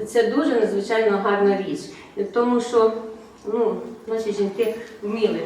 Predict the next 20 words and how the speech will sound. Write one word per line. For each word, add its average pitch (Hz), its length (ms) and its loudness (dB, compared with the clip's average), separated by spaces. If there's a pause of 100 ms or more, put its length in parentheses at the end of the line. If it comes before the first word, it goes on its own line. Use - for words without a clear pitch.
прикрасити 190 720 -8
і - 20 -14
себе, 214 440 -2 (360)
і 190 160 -2 (180)
все - 220 -2
те, 214 180 0
що 202 140 -2
їх 190 220 -4
оточує. 147 500 -6 (560)
Е, 214 180 2
наступний. 185 580 0 (1700)
Е, 196 220 -4 (1800)
е, 175 280 -8 (120)
це 220 480 0
наша 208 400 -2 (460)
пані 190 180 -4 (160)
Люба 160 280 -8 (400)
цю 220 80 -12
сорочку 214 460 -2
відкрила 196 440 -4